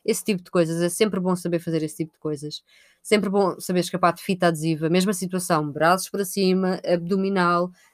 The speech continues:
nas pernas, vocês fecham as mãos e tentam furar a fita adesiva. Se for preciso descalçarem, se descalçam, se for preciso tirarem, tipo, as calças que têm, tiram.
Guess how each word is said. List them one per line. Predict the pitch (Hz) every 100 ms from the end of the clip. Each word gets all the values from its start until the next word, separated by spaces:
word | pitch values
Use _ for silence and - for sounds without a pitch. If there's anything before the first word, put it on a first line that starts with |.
| -
nas | 175 170
pernas, | - 175 175 175
vocês | - 185 185 165
fecham | 202 185 - 185
as | 165
mãos | 175 175 170 175 - _ - _ _ _ _ -
e | 185 175 -
tentam | 196 185 190 196 190 _ _ _
furar | - - 170 160 180
a |
fita | 180 175 180
adesiva. | 180 165 180 156 165 180 180 _ _ _
Se | -
for |
preciso | 190 196 185
descalçarem, | - 180 180 175
se | 175
descalçam, | - - 175 175 180
se | 175 - - - -
for | 180
preciso | - 175
tirarem, | - 175 165 165
tipo, | 165 170
as | 160
calças | - 170 156 -
que |
têm, | 175 165
tiram. | 160 190 180 175